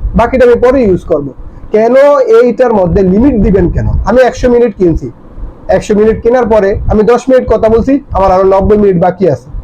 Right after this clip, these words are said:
তাহলে আমি এখনো শেষ করতে পারি না। তা আপনার না, আপনার জোর করে, আপনি যদি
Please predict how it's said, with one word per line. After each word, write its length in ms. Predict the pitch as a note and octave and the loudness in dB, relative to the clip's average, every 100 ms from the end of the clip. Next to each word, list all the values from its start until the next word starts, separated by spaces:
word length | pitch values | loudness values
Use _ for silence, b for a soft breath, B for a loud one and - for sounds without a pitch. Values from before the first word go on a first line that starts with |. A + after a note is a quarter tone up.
| - - - | -14 -20 -6
তাহলে 120 | G3 | 0
আমি 140 | G#3 G#3 | 2 2
এখনো 240 | G3+ G#3+ | 0 -2
শেষ 200 | G#3+ D3+ | -2 -4
করতে 220 | - F#3 G#3 | -2 -4 0
পারি 180 | F#3 | 0
না। 100 | C#3 A#2 - - | 0 -2 -2 0
তা 80 | G3 | -2
আপনার 320 | F#3+ A#3+ A#3 | 0 2 2
না, 100 | G#3 | 2
আপনার 440 | E3+ E3 G#3 F3 | 2 0 0 2
জোর 220 | D3+ C#4+ F#4 | 2 2 2
করে, 320 | F4 B3 E3 A2+ - - | 2 2 2 -2 -14 -6
আপনি 240 | E3+ G3+ | -4 -2
যদি 180 | G#3 G#3+ | 0 2